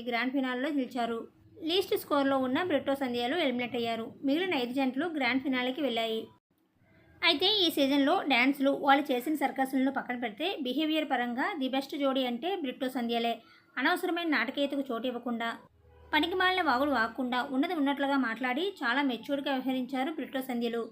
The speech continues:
వీళ్ళిద్దరి జోడీ కూడా చాలా క్యూట్‌గా అనిపించింది. ముఖ్యంగా బ్రిట్టో అయితే తనకి తెలుగు భాష రాకపోయినా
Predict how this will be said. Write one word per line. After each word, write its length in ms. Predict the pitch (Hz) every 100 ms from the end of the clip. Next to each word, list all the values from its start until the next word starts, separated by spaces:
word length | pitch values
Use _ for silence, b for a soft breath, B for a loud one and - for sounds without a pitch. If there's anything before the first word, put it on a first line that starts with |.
| b b _
వీళ్ళిద్దరి 360 | 311 302 247 320
జోడీ 240 | 294 277
కూడా 260 | 277 254 311
చాలా 320 | 359 247 247
క్యూట్‌గా 380 | 277 254 247 277
అనిపించింది. 580 | 254 240 233 233 226 220 - _ _ _ _ _ _
ముఖ్యంగా 440 | 320 320 370 311 320
బ్రిట్టో 300 | 370 294 -
అయితే 300 | 294 254 320 427
తనకి 320 | - 285 269
తెలుగు 220 | 269 254
భాష 200 | 277 285 339
రాకపోయినా 600 | 233 226 - 247 240